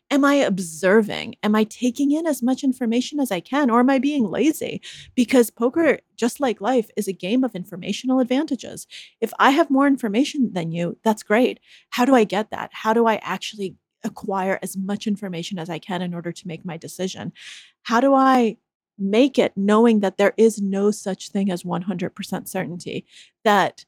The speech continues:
I should be grateful if I get my money in as a sixty-five percent favorite, that that's okay because those are wonderful odds. How do I learn to, to think in those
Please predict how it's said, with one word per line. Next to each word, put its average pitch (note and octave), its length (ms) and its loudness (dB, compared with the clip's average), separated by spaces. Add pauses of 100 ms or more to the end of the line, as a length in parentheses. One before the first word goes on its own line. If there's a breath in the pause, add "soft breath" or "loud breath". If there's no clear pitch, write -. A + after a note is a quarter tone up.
(360)
I A3+ 140 2
should G#3+ 220 -8
be G#3 100 -4
grateful G3 800 0
if A3+ 160 -2
I F#3+ 120 4
get F#3+ 180 0
my F#3 140 -2
money F#3 280 -2
in F3+ 140 -2
as F3+ 180 -4
a F3+ 40 -6
sixty-five A3 720 2
percent - 360 -10
favorite, - 400 -6 (300 soft breath)
that - 140 -8
that's - 240 -2
okay E3+ 420 -2
because E3 340 -12
those F3+ 220 -4
are D3 160 -2
wonderful E3 600 -4
odds. D3 340 -4
How B3+ 140 -4
do D#4+ 120 0
I E4 100 4
learn G#3 300 -2
to, G3 220 -4 (320 soft breath)
to A3 60 -4
think A3 300 2
in G#3 240 0
those F#3+ 340 -2